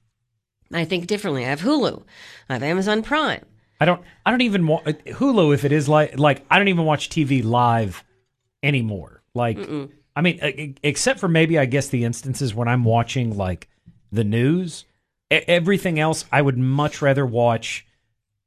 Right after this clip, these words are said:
Speaker 2: when I would prefer to wa-, like, I don't like the television telling me when I need to sit down in
Speaker 1: Right.
Speaker 2: front
Speaker 1: If
Speaker 2: of
Speaker 1: there
Speaker 2: it.
Speaker 1: is some manner of event that needs my attention,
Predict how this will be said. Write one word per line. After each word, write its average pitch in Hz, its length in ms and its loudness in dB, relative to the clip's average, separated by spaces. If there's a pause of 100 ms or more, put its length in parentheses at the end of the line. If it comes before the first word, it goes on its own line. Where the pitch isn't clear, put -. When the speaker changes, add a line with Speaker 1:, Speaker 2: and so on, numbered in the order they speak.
Speaker 2:
when 135 420 0
I 127 160 4
would 117 240 -2
prefer 120 300 -2
to 107 80 -2
wa-, 107 200 -4
like, 135 240 0
I 127 140 0
don't 151 320 0
like 135 220 0
the 123 60 -8
television 117 540 -2
telling 123 340 -2
me 117 140 -2
when 110 160 -4
I 104 140 -4
need 104 180 -4
to 82 60 -10
sit - 220 -8
down 104 160 -4
in 101 40 -2
Speaker 1:
Right. 139 220 2
Speaker 2:
front - 140 0
Speaker 1:
If 165 60 -2
Speaker 2:
of - 40 -4
Speaker 1:
there 285 160 4
Speaker 2:
it. 330 40 2
Speaker 1:
is - 60 0
some 240 300 2
manner 202 320 2
of 160 200 -2
event 160 420 -2
that 127 100 -2
needs 156 320 -2
my 143 160 -2
attention, 202 640 -2